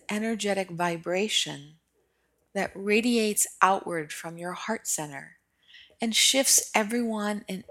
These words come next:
everything in its path. And when you emanate to the highest frequency of love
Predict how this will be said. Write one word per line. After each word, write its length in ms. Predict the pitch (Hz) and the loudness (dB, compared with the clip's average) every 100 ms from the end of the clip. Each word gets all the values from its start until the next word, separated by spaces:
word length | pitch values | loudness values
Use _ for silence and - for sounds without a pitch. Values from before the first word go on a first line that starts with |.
| - | -6
everything 760 | 220 240 226 - 185 170 170 | -4 -2 -4 -6 -6 -6 -10
in 140 | - 175 | -10 -8
its 160 | 180 | -6
path. 600 | - - 202 147 - - _ _ _ _ _ _ _ _ _ _ _ _ _ _ _ _ _ | -8 -6 -4 -6 -10 -20 _ _ _ _ _ _ _ _ _ _ _ _ _ _ _ _ _
And 140 | 208 202 | -2 0
when 180 | 214 | 0
you 180 | 208 185 - - | 0 -4 -4 0
emanate 600 | 247 285 214 165 151 - | 2 2 2 0 -2 -8
to 100 | 175 | -8
the 80 | |
highest 800 | 160 - - 247 285 302 170 - | -6 -4 -2 2 4 4 2 0
frequency 520 | - 147 156 147 - 151 | -2 -6 -6 -2 -2 -2
of 140 | 143 | -6
love 440 | 147 143 143 139 | -6 -6 -8 -14